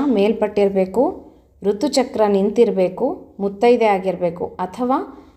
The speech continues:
ಮಡಿ ಹೆಂಗಸರಾಗಿರ್ಬೇಕು. ಅಂದ್ರೆ ವಿಧವೆ ಆದ್ರೂ ಸಹ ಮಡಿ ಆಗಿರ್ಬೇಕು, ಅಂಥವರು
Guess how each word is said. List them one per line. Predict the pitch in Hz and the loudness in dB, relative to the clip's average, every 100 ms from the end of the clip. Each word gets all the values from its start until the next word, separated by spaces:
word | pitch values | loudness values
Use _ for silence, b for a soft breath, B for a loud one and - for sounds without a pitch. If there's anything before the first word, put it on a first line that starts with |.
| _ | _
ಮಡಿ | 202 226 311 | 0 2 2
ಹೆಂಗಸರಾಗಿರ್ಬೇಕು. | 302 233 196 - 269 196 180 170 165 160 170 - - 185 | 2 0 -2 0 0 0 -2 -4 -6 -8 -10 -10 -12 -8
ಅಂದ್ರೆ | 190 214 320 - - | -4 -2 -4 -8 -2
ವಿಧವೆ | 190 196 226 254 | 0 2 4 4
ಆದ್ರೂ | 226 202 208 240 262 | 4 2 0 0 0
ಸಹ | 262 196 190 214 - - | -2 -4 -6 -8 -10 -12
ಮಡಿ | 190 196 240 | -4 2 2
ಆಗಿರ್ಬೇಕು, | 208 175 165 160 160 - | 2 0 -4 -4 -8 -8
ಅಂಥವರು | 190 226 240 254 226 311 B | -6 -4 -2 0 2 0 B